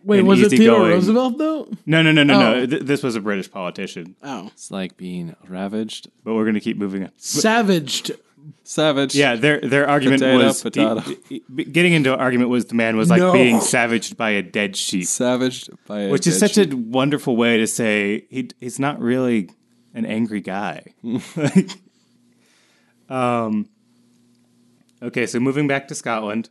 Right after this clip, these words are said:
Speaker 3: Okay.
Speaker 2: Scotland.
Speaker 3: I'm game.
Speaker 2: Which one of these is a real way, uh, that used to be in the English, uh, collection of colloquialisms,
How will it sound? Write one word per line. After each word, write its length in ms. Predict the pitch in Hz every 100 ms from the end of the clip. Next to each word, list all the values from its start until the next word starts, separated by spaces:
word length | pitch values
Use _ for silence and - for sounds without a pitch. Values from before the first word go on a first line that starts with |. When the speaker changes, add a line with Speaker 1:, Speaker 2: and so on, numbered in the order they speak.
| _ _ _ _ _ _ -
Speaker 3:
Okay. 280 | 107 107 104
Speaker 2:
Scotland. 420 | 170 160 110 101
Speaker 3:
I'm 140 | 104 110
game. 340 | 101 104 117
Speaker 2:
Which 300 | 123 170 190
one 120 | 202
of 100 | 185
these 180 | 160 156
is 100 | 135
a 80 | 131
real 380 | 120 139 147 131
way, 520 | 131 127 120 110 117
uh, 380 | 123 113 107 110 -
that 220 | 120 120
used 200 | 131 131
to 80 | 127
be 180 | 131 127
in 80 | 120
the 100 | 120
English, 800 | 123 120 117 113 - - - _
uh, 400 | 113 104 98 98 98 _ _ _ _ _ _
collection 400 | - 127 123 123
of 120 | 110
colloquialisms, 840 | - 120 117 113 104 98 101 95